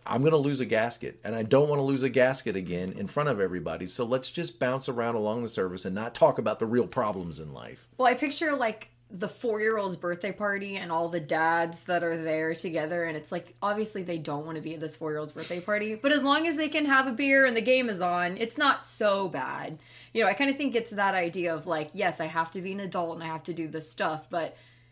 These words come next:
Speaker 2: maybe if I could just escape in some small way, then I could deal with your all nonsense
Speaker 1: Yeah,
Speaker 2: that I
Speaker 1: and
Speaker 2: have
Speaker 1: with
Speaker 2: to clean up
Speaker 1: people
Speaker 2: all the time.
Speaker 1: leaving things out. Okay, let's talk about the two.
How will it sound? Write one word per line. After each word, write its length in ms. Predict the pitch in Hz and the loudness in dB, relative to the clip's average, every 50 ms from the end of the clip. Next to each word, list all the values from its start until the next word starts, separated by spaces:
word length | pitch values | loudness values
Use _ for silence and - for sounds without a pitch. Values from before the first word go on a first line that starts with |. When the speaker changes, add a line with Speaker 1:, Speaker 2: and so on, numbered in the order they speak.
| _ _ | _ _
Speaker 2:
maybe 280 | - 254 294 302 339 339 | 4 6 6 6 6 4
if 120 | 320 311 | 4 4
I 120 | 302 277 254 | 4 4 4
could 200 | 262 269 240 202 | 4 0 0 0
just 580 | 196 220 233 214 214 214 - - - - - - _ _ _ _ _ - | 2 4 4 6 4 2 -2 -6 -10 -12 -14 -18 _ _ _ _ _ -6
escape 640 | 262 254 - - - - - 359 349 339 330 330 - - | -4 -2 0 0 0 -2 -2 -2 2 2 2 0 0 -2
in 200 | 269 277 285 285 | 0 2 2 2
some 320 | 277 - - 311 294 302 302 | 2 4 4 4 4 4 0
small 460 | 302 - 302 277 262 247 240 226 220 | 0 0 2 2 4 4 4 4 4
way, 580 | 214 226 214 202 185 170 160 160 160 170 175 - - | 4 4 6 6 6 4 4 4 0 -2 -6 -8 -4
then 220 | 190 226 233 226 | 0 2 2 4
I 100 | 220 208 | 4 2
could 240 | 196 - 220 202 170 165 | 0 -2 -4 -4 -4 -6
deal 380 | 202 190 190 185 175 170 170 | -4 -4 -2 0 0 -2 -2
with 320 | 156 165 160 160 156 156 156 - _ _ _ _ | -2 -2 -2 -2 -4 -4 -8 -14 _ _ _ _
your 200 | - 165 165 160 156 | -6 -4 -2 -2 -2
all 380 | 139 143 147 151 151 143 - _ _ _ _ _ _ - - - - | -4 -6 -8 -8 -10 -10 -14 _ _ _ _ _ _ -8 -8 -8 -6
nonsense 600 | - - 165 - - 85 69 60 - - - - - | -10 -8 -2 0 0 0 0 -2 -6 -10 -10 -8 -6
Speaker 1:
Yeah, 80 | 170 | -4
Speaker 2:
that 20 | - | -2
I 40 | |
Speaker 1:
and 60 | - 110 | 0 2
Speaker 2:
have 20 | |
Speaker 1:
with 80 | 113 107 | 2 0
Speaker 2:
to 60 | - | 2
clean 160 | - 143 139 | 2 0 2
up 40 | 117 | 2
Speaker 1:
people 80 | 117 110 | 0 0
Speaker 2:
all 40 | 101 | -2
the 60 | 85 90 | -2 -2
time. 80 | 98 | -2
Speaker 1:
leaving 320 | 110 110 107 101 101 95 87 | -2 -2 -2 -4 -4 -6 -4
things 320 | - 98 90 87 85 82 | -4 -4 -4 -4 -4 -4
out. 220 | 82 78 71 - | -4 -4 -6 -6
Okay, 200 | 113 - - - - - - - - - - | -2 -2 -2 -2 -2 -6 -14 -16 -18 0 2
let's 140 | - 160 160 | 4 6 6
talk 160 | 180 170 156 | 6 6 6
about 200 | 151 147 127 - | 6 4 4 4
the 80 | 107 101 | 2 -4
two. 360 | - - 135 110 73 67 | -4 -2 -2 0 0 -2